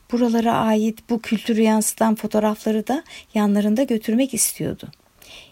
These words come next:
İşte bu sebeplerle Kargopulo da stüdyosunu Grand Rue de Pera'da, yani İstiklal Caddesi'nde Rus elçiliği yanında bulunan üç yüz on bir numaralı yerde açtı.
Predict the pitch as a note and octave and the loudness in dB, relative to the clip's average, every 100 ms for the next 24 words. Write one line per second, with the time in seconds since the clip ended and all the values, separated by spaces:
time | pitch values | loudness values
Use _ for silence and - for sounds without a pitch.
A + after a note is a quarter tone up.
0 | _ - C#4+ - E4 F#4 - F#4+ C4 A3+ | _ -4 0 0 0 0 0 2 2 0
1 | A3 F#3+ F#3 F3 F3 E3 F#3+ F#3 F#3+ F#3+ | 0 0 0 0 -2 -2 -2 -2 -4 -4
2 | A#3 G3 E3 E3+ - A3 G#3 F#3+ E3+ - | -2 0 0 -4 -4 -6 -6 -4 -4 -2
3 | G3 D4 - - - - G#3+ B3+ B3 A3+ | -2 -2 -6 -20 -10 -2 2 2 0 -2
4 | G#3+ A3 - G#3 F3 D3+ D#3+ - - - | -2 -2 -2 0 0 -2 -8 -12 -20 -8
5 | G#3 G#3+ D#3+ A3 C4+ - G3 G#3+ G3+ E3+ | -2 0 0 0 -2 -4 -2 0 0 0
6 | D#3+ - D3+ - D3 D3+ F#3 C4 D#4+ - | -4 -4 -6 -6 -6 -2 0 0 -2 -10
7 | - - C4+ D4+ - - F#3 D#3+ - D3+ | -20 -6 -2 -2 -2 -2 -2 -4 -6 -6
8 | D#3 E3 G#3 G#3+ F3+ F3 - D#3 D#3+ - | -6 -2 0 2 0 -4 -6 -8 -6 -4
9 | C#4 D#4+ - - D4 - - C4+ - - | -4 -6 -14 -6 -6 -6 -6 -6 -4 -2
10 | C4+ A3+ F#3+ F3 F3+ G3+ F#3 G#3 D4 E4 | 0 0 0 -2 -2 -2 -2 -2 -2 -4
11 | _ A3+ G3+ F3+ - - - - | _ -4 -2 -4 -8 -10 -12 -16